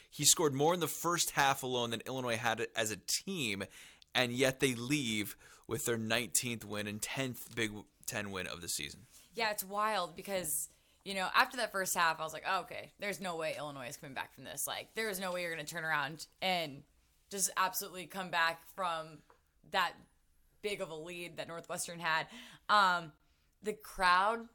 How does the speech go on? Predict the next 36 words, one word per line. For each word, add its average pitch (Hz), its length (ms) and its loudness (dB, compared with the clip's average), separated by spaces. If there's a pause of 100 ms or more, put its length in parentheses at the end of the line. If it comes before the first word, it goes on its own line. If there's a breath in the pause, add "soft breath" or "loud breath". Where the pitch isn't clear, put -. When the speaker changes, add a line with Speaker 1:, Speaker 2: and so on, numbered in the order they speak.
Speaker 2:
was 170 400 -4
electric. 147 420 -8
I, 160 160 -4
I 175 100 -2
will 175 200 -6
say 170 180 -4
that, 156 260 2
especially 220 340 -4
when 202 120 -4
Illinois 180 400 -4
was, 170 160 -6
like, 151 180 -4
going 175 260 -6 (160)
on 175 240 -6
the, 165 200 -2 (440 soft breath)
that 180 200 -8
first 190 200 -4
stretch. 175 260 -2
I 175 40 -10
think 175 140 -12
it 185 40 -6
was 170 80 -6
thirty 180 380 -6
to 170 120 -6 (240)
thirty-nine 175 760 -4
there 226 360 2
when 196 120 -6
they 175 100 -6
kinda 180 240 -4
came 175 240 -8
back 180 420 4
i-, 180 240 -4
in 180 60 -8
the 185 60 -8
second 202 240 -6
half. 202 280 4